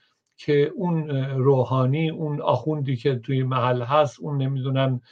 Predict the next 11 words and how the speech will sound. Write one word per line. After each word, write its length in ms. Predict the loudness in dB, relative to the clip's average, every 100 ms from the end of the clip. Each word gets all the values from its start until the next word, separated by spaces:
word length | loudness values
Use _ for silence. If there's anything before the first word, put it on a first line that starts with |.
| -20 _ _ -6 -4
پیشنماز، 640 | -2 -4 0 0 4 4 4
هر 180 | 2 2
کسی، 360 | -4 -8 -8
اینها 640 | -8 -6 -6 4 6 6 -2 _ _ _ -4 0 4
با 140 | 4
دیده 640 | 4 0 4 4 4 -2 0
احترام 760 | 0 0 -2 -6 2 4 4
بهشون 340 | 2 -2 -4 -6
نگاه 340 | -2 -2 -2
می‌کردن. 540 | -6 -2 -2 0 -4 -6 _ _ _ _ _
حالا 520 | 4 10 12 12